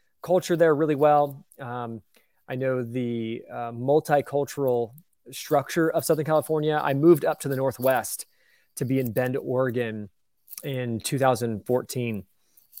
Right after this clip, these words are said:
uh, which was a, a bit of a shift coming up to, uh, the Northwest. It's obviously a different,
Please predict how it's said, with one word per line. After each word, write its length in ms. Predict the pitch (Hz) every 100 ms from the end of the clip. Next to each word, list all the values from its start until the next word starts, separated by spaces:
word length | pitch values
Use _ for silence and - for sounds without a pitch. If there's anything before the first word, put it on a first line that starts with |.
| -
uh, 220 | 139 127
which 260 | 135 143 165
was 220 | 151 135
a, 80 | 143
a 100 | 143
bit 140 | 190
of 80 | 196
a 40 |
shift 360 | - 190 - -
coming 200 | 151 143
up 140 | 139
to, 440 | - 143 131 127 135
uh, 40 |
the 100 | 127
Northwest. 520 | 139 131 131 131 131
It's 80 | 120
obviously 340 | 135 131 - 127
a 60 |
different, 300 | 113 131 123